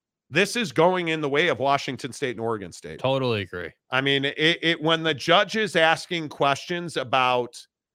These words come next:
Speaker 1: um, Libby asked for a response to the motion,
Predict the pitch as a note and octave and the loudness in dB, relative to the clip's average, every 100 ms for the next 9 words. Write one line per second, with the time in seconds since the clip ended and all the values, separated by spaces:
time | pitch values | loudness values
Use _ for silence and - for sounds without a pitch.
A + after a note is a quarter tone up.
0 | _ _ _ _ _ - C3+ C3 B2+ B2 | _ _ _ _ _ -2 2 4 4 2
1 | A#2 - C3+ E3+ G3+ G3 E3 E3+ - F#3 | -2 -6 -2 -2 0 2 4 4 0 -2
2 | E3+ D3+ - - D#3 D3+ - - D3 C#3 | 0 -2 -4 -2 -2 -2 -6 -6 -4 -2
3 | D3 D3 - F#2+ D#2 | -2 -2 -6 -8 -10